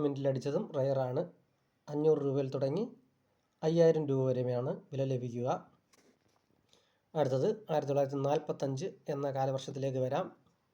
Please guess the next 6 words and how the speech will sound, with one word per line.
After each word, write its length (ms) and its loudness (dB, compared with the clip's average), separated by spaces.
വന്നാൽ 380 0
ബോംബെ 400 6
മിന്റ് 240 2
കോയിൻ 220 2
നൂറ് 200 0
രൂപയിൽ 200 0